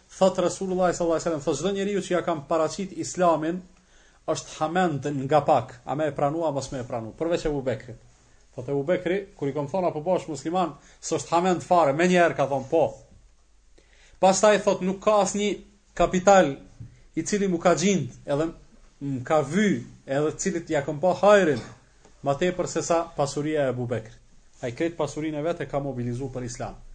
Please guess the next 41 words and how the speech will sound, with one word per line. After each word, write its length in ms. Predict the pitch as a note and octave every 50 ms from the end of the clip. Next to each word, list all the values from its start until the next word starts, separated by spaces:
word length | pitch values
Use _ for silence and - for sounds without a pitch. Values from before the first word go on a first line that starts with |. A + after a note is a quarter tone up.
| - - - - -
Kur 160 | - C3+ C3
i 40 | B2+
ka 100 | C#3+ C3
thonë 280 | C3+ E3+ E3+ D#3+ C#3 C#3+ - - - _ _ - - - _ _ _ - - - _ _ - - _ _ _ - - -
pejgamberi 300 | C#3 C#3+ D3+ D#3 E3 D#3+
sallallahu 240 | D3 D#3+ D#3+ D3+ C#3+
alajhi 140 | D#3 E3 C3+
wasallam, 80 | -
"Çka 120 | - F3+ F#3
le 160 | F#3 F3 F3
për 140 | F3 E3 E3
vete 240 | E3+ E3 D3 E3+ D#3
edhe 120 | D3 D3
për 120 | D#3+ D3
familjen 400 | C#3+ D#3 D3+ E3 F3+ E3+ E3 D3+
tënde?" 360 | C#3+ E3+ E3+ E3+ F3 G3 G3+ G3 - - - - _
Tha, 120 | - E3 E3
"E 40 |
lash 220 | E3+ E3+ E3 - E3+
Allahun 340 | D3 D3 D#3+ E3+ E3+ E3 D#3+
edhe 160 | D3+ C#3+ -
pejgamberin 540 | D3+ C#3 C#3 C#3 C#3 C#3 C#3 B2+ B2 A#2 G#2+
e 80 | G2+
tij." 160 | - - - - - _ - _ _ - - - - - - - - - - - -
Do 80 | B2+ B2+
të 100 | B2+ B2
thonë 180 | E3+ E3+ D#3 C#3+
tjerat, 340 | - E3+ E3 E3 F3 F3+ F3+ - - - _ -
krejt 260 | D3 D#3 E3 D#3 -
i 60 | C#3+
ka 120 | D#3 C#3+
shpenzu, 400 | C3+ - - B2 B2+ A#2+ B2 A#2+ A#2+ B2+
krejt 220 | D3 D#3+ D#3+ D3
i 60 | D3
ka, 200 | C#3+ D3+ D3+ D3+ - - - - - - -
i 80 | - C3+
ka 120 | C3+ C#3+
dhënë, 300 | C3+ C3+ C#3+ D3 C#3 B2+
i 40 | A#2+
ka 140 | A#2+ C#3 B2+
mobilizu 540 | C#3 C3+ B2 B2+ B2 B2 B2 C#3+ E3+ F#3